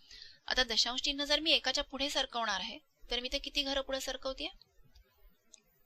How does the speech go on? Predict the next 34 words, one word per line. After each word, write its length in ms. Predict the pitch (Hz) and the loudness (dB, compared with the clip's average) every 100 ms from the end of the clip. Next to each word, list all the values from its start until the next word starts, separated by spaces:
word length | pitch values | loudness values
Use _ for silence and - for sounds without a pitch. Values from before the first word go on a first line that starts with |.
| _ _ - | _ _ -2
तीन, 280 | 247 262 285 | 0 2 -2
तीन, 220 | 254 254 | -10 -10
सहा 280 | 254 240 233 | -8 -8 -6
आणि 160 | 214 226 | -6 -6
तीन, 260 | 254 254 | -8 -8
नऊ 180 | 233 262 | -8 -8
घरं 260 | 269 262 247 | -4 -4 -4
मी 100 | 269 | -4
पुढे 240 | 240 220 | -6 -4
सरकवतेय. 560 | 190 139 - 117 - - _ _ - _ _ _ _ _ - _ _ | -4 -6 -12 -16 -16 -18 _ _ -20 _ _ _ _ _ -20 _ _
पण 120 | - 220 | -2 0
आता 240 | 220 - 233 | 0 -2 -2
मी 140 | 269 | -2
दशांश 360 | 240 220 233 226 | -2 0 0 -2
चिन्ह 240 | 247 226 | -6 -6
सरकवते 480 | 240 208 208 208 208 | -8 -8 -8 -10 -6
हे 120 | 233 247 | -8 -8
उजव्या 340 | 254 214 240 320 | -8 -4 0 0
बाजूला, 440 | 247 - - 202 311 _ _ - - - _ | -2 -6 -10 -12 -12 _ _ -20 -20 -20 _
म्हणजे 320 | 220 208 226 | -10 -2 -2
माझा 420 | 220 208 202 - 233 | 0 -4 -6 -10 -10
घातांक 440 | - 196 196 214 269 | -8 -6 -8 -8 -6
ऋण 180 | 262 285 | -2 2
येणार 340 | 285 185 185 | 2 0 -6
आहे, 80 | 233 - _ | -8 -12 _
म्हणजेच 300 | 226 240 294 | -6 -4 -4
माझं 180 | 302 294 | -6 -6
उत्तर 220 | 285 - | -8 -4
येणार 220 | 220 208 208 | -2 -2 -6
आहे 120 | 233 | -6
एक 320 | - 214 208 | 0 0 0
दशांश 360 | 214 - 220 220 | 2 2 2 -4
चिन्ह 220 | 226 214 | -4 0
शून्य 440 | 226 311 302 233 | 2 2 0 -10